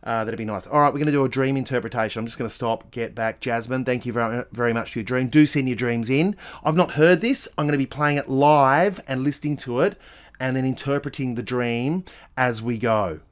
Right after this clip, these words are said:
Don't, and I'm, this is not prepared, 'cause, uh, I mean, anything brilliant I come up with, don't think that I listened to it and then went, "Hey," and then did it. Okay, this is gonna be live. We'll see how, uh, how quick or shit I am.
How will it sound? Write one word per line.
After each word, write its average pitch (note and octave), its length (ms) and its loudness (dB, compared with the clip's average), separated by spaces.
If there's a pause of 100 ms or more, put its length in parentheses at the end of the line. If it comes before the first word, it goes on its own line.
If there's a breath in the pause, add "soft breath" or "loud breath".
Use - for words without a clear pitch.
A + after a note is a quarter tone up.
(120)
Don't, C3+ 260 4
and C3+ 160 2
I'm, C#3 120 4
this B2 360 -8
is B2 60 -6
not D#3 180 4
prepared, G#3+ 540 4 (460 loud breath)
'cause, C3 380 4
uh, B2+ 180 6
I C3+ 40 2
mean, D3+ 180 4
anything G#3 440 4
brilliant G3+ 460 6
I F3 100 0
come E3+ 220 0
up F#3 140 0
with, C#3+ 200 -4
don't E3+ 240 0
think F3+ 200 -4
that C#3+ 100 0
I C#3 100 6
listened G3+ 380 0
to D3 180 2
it A#3 180 0 (320 soft breath)
and D3+ 200 0
then D3+ 120 2
went, D3 160 0
"Hey," F3+ 340 2 (200)
and C3 140 -6
then C3 120 -2
did C3 220 0
it. - 180 -12 (360)
Okay, B2 180 -2
this C#3 140 -4
is B2+ 60 -12
gonna C#3+ 180 -2
be B2+ 100 -4
live. C3+ 500 2
We'll A2+ 120 -10
see C#3+ 200 -4
how, B2+ 300 0
uh, A#2+ 200 2 (240 loud breath)
how B2 120 -4
quick - 320 -2
or B2+ 100 -6
shit D#3+ 240 -4
I B2+ 140 4
am. G2+ 320 -6